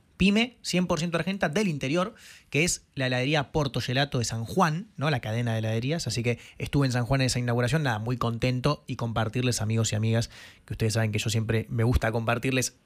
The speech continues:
los quilombos, pero también los éxitos. Así que estamos contentos porque el proyecto sigue creciendo, más argentino que nunca. Pero bueno, Mateo, silencio, porque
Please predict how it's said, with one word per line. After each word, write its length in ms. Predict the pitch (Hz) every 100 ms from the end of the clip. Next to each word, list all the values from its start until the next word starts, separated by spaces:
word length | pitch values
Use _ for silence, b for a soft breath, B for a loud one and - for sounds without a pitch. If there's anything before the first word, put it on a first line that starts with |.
| _
los 160 | 127 127
quilombos, 420 | 147 170 190 196
pero 160 | - 131
también 240 | 120 139
los 140 | 131 151
éxitos. 360 | - 139 151
Así 120 | 117 117
que 60 |
estamos 240 | 117 123 117
contentos 360 | 117 123 127
porque 300 | - 110 120 -
el 120 | 120
proyecto 320 | 113 113 123
sigue 200 | 117 123
creciendo, 480 | 113 113 131 131 139 B B B B B
más 320 | 135 185 208 -
argentino 580 | 143 131 123 139 135
que 100 | 110
nunca. 300 | 104 101 110
Pero 100 | 156
bueno, 180 | 170 156
Mateo, 320 | 147 151 214
silencio, 1500 | 147 - 175 180 196 196 156 135 120 110 101 - 104 101 101 _ _ b b b
porque 540 | - 123 117 - 127